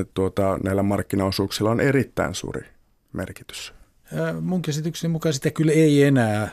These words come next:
Speaker 2: missään tapauksessa ole, että niin kuin paikallisestikin kulutetaan paikallista sanomalehtimediaa, paikallista radioa,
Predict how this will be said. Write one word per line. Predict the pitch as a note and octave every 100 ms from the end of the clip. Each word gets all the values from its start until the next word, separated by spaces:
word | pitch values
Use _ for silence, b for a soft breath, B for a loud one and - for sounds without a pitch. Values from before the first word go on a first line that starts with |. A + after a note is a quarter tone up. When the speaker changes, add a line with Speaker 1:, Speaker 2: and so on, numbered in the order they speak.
| -
Speaker 2:
missään | C3 B2+ - A#2 G#2
tapauksessa | G#2+ A2 G#2+ - G2 A#2+
ole, | A#2 G#2 G2+
että | - - A#2
niin | A2
kuin | A2+
paikallisestikin | - C#3+ C#3 A#2 A2+ G#2 A2+ - A#2 D#3
kulutetaan | C3+ D3+ C3+ C3 - C3 B2
paikallista | C#3 C3+ B2 A#2 - B2+
sanomalehtimediaa, | B2 C3 B2 B2 B2 - B2 B2 B2 A#2+ B2 B2
paikallista | - C3 A#2+ B2 A#2+ - B2+
radioa, | B2+ B2+ A#2+ A#2+ A#2+ A#2+ A2